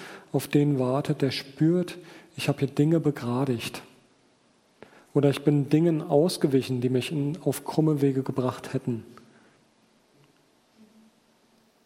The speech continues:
Und so komm, Heiliger Geist, und vertreib alle Gedanken, die, die uns selber rechtfertigen, wo wir Dinge uns zurechtbiegen und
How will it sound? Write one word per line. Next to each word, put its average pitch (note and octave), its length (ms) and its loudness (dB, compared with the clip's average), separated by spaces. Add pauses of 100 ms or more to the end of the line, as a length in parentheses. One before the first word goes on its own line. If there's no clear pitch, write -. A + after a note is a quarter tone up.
(600)
Und C#3+ 80 0
so C#3+ 100 4
komm, E3 300 2
Heiliger E3 340 4
Geist, A#2+ 520 -2 (1400)
und B2+ 140 0
vertreib D3 720 2
alle E3+ 200 4
Gedanken, D#3 600 0
die, B2+ 320 2 (960)
die D#3 100 4
uns D3 240 0
selber D3+ 400 4
rechtfertigen, A#2+ 800 -2 (1160)
wo C#3 140 2
wir D3 320 4 (160)
Dinge F3+ 280 4
uns F3 380 0
zurechtbiegen D3+ 1120 2
und B2 300 -4